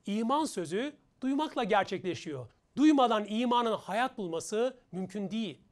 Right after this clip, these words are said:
Bizler Tanrı sözünü duyduk, işittik,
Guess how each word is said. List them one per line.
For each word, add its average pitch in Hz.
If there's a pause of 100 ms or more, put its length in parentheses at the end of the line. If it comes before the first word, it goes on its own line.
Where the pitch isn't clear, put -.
(360)
Bizler 240
Tanrı 233
sözünü 196
duyduk, 185
işittik, 220